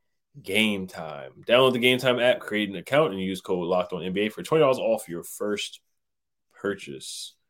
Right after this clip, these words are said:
All right, so we're gonna get into some injury updates. Uh, this was some news that the Washington Wizards, they put out on social media.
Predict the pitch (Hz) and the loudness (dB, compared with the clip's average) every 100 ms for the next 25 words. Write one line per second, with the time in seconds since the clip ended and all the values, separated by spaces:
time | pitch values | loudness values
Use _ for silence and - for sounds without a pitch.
0 | _ _ - 95 92 185 180 151 139 147 | _ _ -6 -4 2 4 6 4 2 0
1 | - 135 - 127 135 135 131 - 127 110 | 0 -2 0 2 2 0 0 4 4 4
2 | 123 127 123 92 - - 104 101 127 127 | 4 6 4 -2 -10 -2 0 2 0 2
3 | 123 - 113 107 113 117 117 110 104 98 | 0 0 0 2 2 2 2 0 -2 0
4 | 101 104 101 104 101 95 98 98 92 - | 2 2 0 -10 -6 -4 -4 -4 -6 -12
5 | _ _ _ _ _ 98 107 - 104 104 | _ _ _ _ _ 0 0 4 8 8
6 | 95 98 95 - 101 95 95 90 104 120 | 8 4 -2 -2 -2 -2 -4 -2 0 4
7 | 120 117 | 6 4